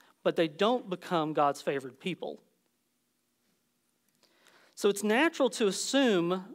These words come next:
that with the next generation, with, uh, Jacob's twelve sons, that there's going to be a favored son. And the text is practically screaming at you that it's Joseph.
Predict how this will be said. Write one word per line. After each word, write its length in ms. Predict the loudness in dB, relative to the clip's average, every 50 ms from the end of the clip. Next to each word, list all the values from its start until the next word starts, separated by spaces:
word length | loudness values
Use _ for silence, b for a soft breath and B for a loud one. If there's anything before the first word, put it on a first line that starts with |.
| -20 -20 _ -4
that 260 | 0 0 0 2 0
with 120 | -2 -2
the 80 | 0 0
next 320 | 0 0 0 -4 -10 -8
generation, 720 | -4 -2 0 2 2 4 4 2 2 0 -2 -2 -2 0 2
with, 240 | 2 2 2 0 -6 b b b b b b b b b _ 0
uh, 220 | 2 2 2 2
Jacob's 500 | 0 2 2 2 2 4 2 0 0 0
twelve 400 | -8 -10 0 2 4 4 4 2
sons, 440 | -2 -4 -2 -2 0 0 -2 -2 -4
that 120 | -4 -2 0
there's 200 | 0 0 0 0
going 240 | 2 2 2 2
to 60 | 2 0
be 120 | 0 0
a 60 | 2
favored 360 | 2 2 0 0 0 -4 -10
son. 400 | -8 -6 -6 -6 -6 -8 -14 -16 -18 _ _ _ _ _ _ _ _ _ _ _ _ b b b b b b b b b b b b b b _
And 140 | -2 -2
the 60 | -2 -4
text 460 | -4 -2 0 0 0 0 -2 -4 -4
is 120 | -4 -4
practically 640 | -6 -4 0 0 0 0 -2 -8 -10 -6 -8 -8 -6
screaming 1000 | -6 -8 -8 -8 -10 -8 -8 -8 -4 0 2 4 4 4 4 4 2 0 -4 -6
at 200 | -6 -6 -6 -6
you 180 | -8 -8 -4
that 180 | -2 -2 -4 -4
it's 140 | -6 -14 -6
Joseph. 580 | -4 -2 -2 -2 -6 -12 -14 -16 -16 -20 _